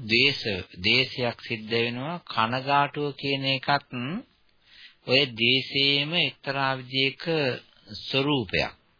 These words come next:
අ, ඒකේ මේ එකපාරම ඔය මේ ඉස්සර වෙලාම එනවා ද්වේෂයේ,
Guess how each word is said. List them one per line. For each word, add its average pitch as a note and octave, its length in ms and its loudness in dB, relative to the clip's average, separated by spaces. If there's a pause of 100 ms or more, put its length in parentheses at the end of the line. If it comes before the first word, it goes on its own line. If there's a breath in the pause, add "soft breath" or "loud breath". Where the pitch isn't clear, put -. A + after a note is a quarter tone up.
(1400 loud breath)
අ, A2+ 140 2 (1160)
ඒකේ C3+ 580 2 (3000 loud breath)
මේ F#2 640 -4 (160)
එකපාරම C#3+ 800 2 (720)
ඔය A2+ 220 2
මේ F#2+ 320 2 (760)
ඉස්සර D#3 400 4
වෙලාම D#3 480 4
එනවා C#3+ 440 0
ද්වේෂයේ, D3 640 0